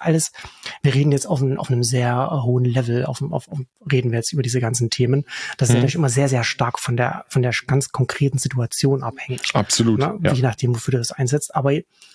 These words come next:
Speaker 1: das kann, das ist auf jeden Fall so ein, ein Thema, wo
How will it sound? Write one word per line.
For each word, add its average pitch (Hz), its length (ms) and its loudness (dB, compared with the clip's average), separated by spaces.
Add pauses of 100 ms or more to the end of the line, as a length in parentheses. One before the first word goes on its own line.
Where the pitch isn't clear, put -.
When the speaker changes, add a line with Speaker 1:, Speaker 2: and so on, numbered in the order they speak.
(320)
Speaker 1:
das 135 160 0
kann, 165 320 2 (160)
das 151 420 0
ist 233 160 -4
auf - 140 0
jeden 190 160 4
Fall 147 320 2
so 139 120 4
ein, 143 200 2 (100)
ein 135 160 0
Thema, 151 440 2 (720)
wo 127 800 2